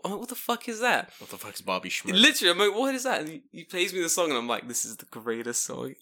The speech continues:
Speaker 1: ever fucking made. It's so good." That, him, um, 'cause I'm rapping now, I'm sorry. Twenty-one Savage.
Speaker 2: Mm-hmm.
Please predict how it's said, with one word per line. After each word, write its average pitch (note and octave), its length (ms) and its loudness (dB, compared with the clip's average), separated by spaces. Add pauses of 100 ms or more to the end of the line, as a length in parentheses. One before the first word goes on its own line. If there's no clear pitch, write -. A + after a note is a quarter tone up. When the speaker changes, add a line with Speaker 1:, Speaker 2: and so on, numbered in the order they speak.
Speaker 1:
ever C3 320 -6
fucking B2+ 500 -8
made. B2+ 260 -6 (140)
It's D#3 180 -4
so - 640 0
good." C#3 380 -4 (960)
That, D3 380 4 (1000)
him, D3 440 0 (560)
um, G#2+ 420 -2
'cause - 120 -12
I'm A2+ 140 -4
rapping A2 280 0
now, A2+ 80 -6
I'm G#2+ 80 -10
sorry. G#2 280 0 (580)
Twenty-one C3+ 500 2
Savage. A#2+ 500 -2 (120)
Speaker 2:
Mm-hmm. F#2+ 260 -8